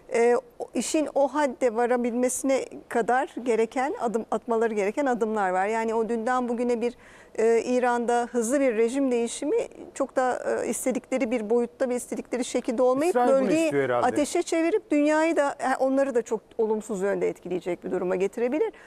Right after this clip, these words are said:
Speaker 1: Bunu hani, e, zamana yayarak,
Speaker 2: Hı hı.
Speaker 1: e, belli aşamalarla farklı farklı alanlarda bunu biraz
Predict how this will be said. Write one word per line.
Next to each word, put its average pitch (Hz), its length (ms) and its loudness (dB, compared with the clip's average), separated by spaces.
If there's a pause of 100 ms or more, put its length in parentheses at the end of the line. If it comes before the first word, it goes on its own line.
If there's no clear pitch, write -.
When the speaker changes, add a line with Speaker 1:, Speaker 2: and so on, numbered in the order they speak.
(240)
Speaker 1:
Bunu 302 160 2
hani, 302 220 2
e, 254 580 2
zamana 254 460 0
yayarak, 302 640 0 (160)
Speaker 2:
Hı 113 60 -12
hı. 113 320 -6
Speaker 1:
e, 247 240 2
belli 277 240 2
aşamalarla 247 840 -2 (160)
farklı 240 320 -4
farklı - 320 -2
alanlarda 202 760 -2
bunu 220 200 -2
biraz 214 280 -2